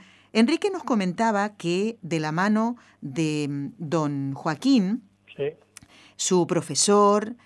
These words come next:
Speaker 1: ¿eh? que era sacerdote, claro, aclaremos esto, ¿no? Que antes yo no lo había dicho, y que
Speaker 2: Joaquín
Speaker 1: no lo va
Speaker 2: Pablo.
Speaker 1: a abandonar en su vida, se lo lleva a Madrid y allí termina sus estudios. Entonces,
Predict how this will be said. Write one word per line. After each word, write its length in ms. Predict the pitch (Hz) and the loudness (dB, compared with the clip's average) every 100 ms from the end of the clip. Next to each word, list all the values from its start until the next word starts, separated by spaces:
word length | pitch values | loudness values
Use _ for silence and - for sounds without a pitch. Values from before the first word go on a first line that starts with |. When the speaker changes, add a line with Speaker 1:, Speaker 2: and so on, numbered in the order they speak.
| _ - | _ -12
Speaker 1:
¿eh? 120 | 208 165 | -8 -2
que 80 | |
era 100 | 170 | -2
sacerdote, 600 | 175 240 214 165 220 - | 2 2 4 6 4 2
claro, 340 | 123 165 165 131 | -4 -2 0 -4
aclaremos 560 | 135 143 143 156 151 | -6 -6 -4 -4 -2
esto, 260 | 214 - 151 | -2 -2 -4
¿no? 120 | 170 | -4
Que 140 | 180 147 | -4 -6
antes 280 | 151 156 160 | -4 -6 -8
yo 240 | 143 147 | -10 -8
no 140 | 151 | -6
lo 80 | 156 | -4
había 160 | 156 165 | -2 0
dicho, 300 | 175 - 165 - - - - | -2 -2 -6 -8 -20 -8 -2
y 80 | |
que 100 | - | 6
Speaker 2:
Joaquín 60 | 220 | 8
Speaker 1:
no 100 | 262 | 8
lo 120 | 311 | 8
va 260 | 247 208 190 | 8 6 2
Speaker 2:
Pablo. 120 | 170 | 0
Speaker 1:
a 40 | 170 | 2
abandonar 440 | 165 156 156 180 | 2 0 0 0
en 100 | 208 | -2
su 180 | - 170 | -2 0
vida, 400 | 214 185 156 202 - | 2 2 0 -6 -8
se 260 | - 214 | 0 4
lo 120 | 196 | 4
lleva 380 | 196 285 339 349 | 4 2 2 2
a 60 | 214 | 2
Madrid 540 | 165 165 240 339 196 - _ _ _ _ _ | 2 2 4 4 2 -2 _ _ _ _ _
y 120 | 226 | 2
allí 420 | 285 - 254 285 - | 2 4 2 2 0
termina 580 | 180 151 170 175 190 - | 0 0 0 0 -2 -6
sus 260 | - 160 | -6 -4
estudios. 760 | 156 139 - 147 131 127 135 - _ _ - - - | -4 -6 -4 -4 -4 -8 -10 -14 _ _ -20 -10 2
Entonces, 720 | 220 220 320 277 165 143 | 2 4 2 2 0 -4